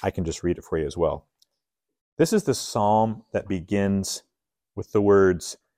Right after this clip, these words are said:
that Jesus says on the cross, "My God, my God, why have you forsaken me?" And the tradition has it that Jesus knew the Old Testament front to back,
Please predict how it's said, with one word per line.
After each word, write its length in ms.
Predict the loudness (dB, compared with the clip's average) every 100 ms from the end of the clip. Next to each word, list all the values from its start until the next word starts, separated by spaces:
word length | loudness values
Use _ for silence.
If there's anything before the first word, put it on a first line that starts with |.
| _ _ _ _
that 200 | -6 -6
Jesus 560 | -4 -2 0 -2 -6 -10
says 420 | -10 -2 0 -2
on 160 | -6 -12
the 60 | -6
cross, 480 | -4 -4 -6 -20 _ _ _ _ -6
"My 160 | -4
God, 440 | -2 -2 -2 -6 -8
my 180 | -10 -8
God, 440 | -4 -4 -4 -6 -12 _ _ _ _
why 260 | -2 0 0
have 220 | -2 -6
you 80 | -8
forsaken 600 | -8 -12 -10 -12 -14 -18
me?" 200 | -20 -20 _ _ _ _ _ _ -8
And 120 | -6
the 60 |
tradition 420 | -4 0 0 0 -8
has 360 | -6 -6 -4
it 140 | -4 -6 _ _ _ _ _ 2
that 320 | 4 4 -2 _ _ _
Jesus 400 | -4 0 0 0
knew 100 | -4
the 120 | -2 0
Old 160 | -2
Testament 480 | -4 -10 -10 -14 -12
front 240 | -8 -8
to 100 | -10
back, 220 | -14 -14